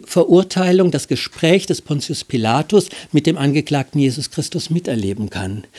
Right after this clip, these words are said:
Ein Gespräch, bei dem der Teufel Woland behauptet, selbst dabei gewesen zu sein. Zurück am Patriarchenteich Boulevard zeigt sich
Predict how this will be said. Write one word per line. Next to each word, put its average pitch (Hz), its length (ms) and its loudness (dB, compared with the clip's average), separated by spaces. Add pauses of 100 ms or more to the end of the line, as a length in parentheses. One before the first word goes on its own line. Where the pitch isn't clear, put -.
(180)
Ein 143 160 2
Gespräch, 139 540 2
bei 160 100 4
dem 139 160 2
der 139 100 2
Teufel 147 380 -2
Woland 156 380 2
behauptet, 143 480 -4
selbst - 520 0
dabei 175 300 6
gewesen 127 540 2
zu 127 160 -2
sein. 98 420 0 (1500)
Zurück 180 340 6
am 147 140 0
Patriarchenteich 120 1000 -2
Boulevard 175 540 4 (240)
zeigt 165 420 2
sich - 360 0